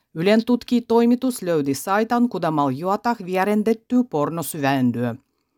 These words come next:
Kuvua on nenga tuhat viisisataa net on luoittu asutun intellektan vuoh.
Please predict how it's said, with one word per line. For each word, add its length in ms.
Kuvua 480
on 280
nenga 340
tuhat 440
viisisataa 720
net 260
on 240
luoittu 520
asutun 440
intellektan 800
vuoh. 420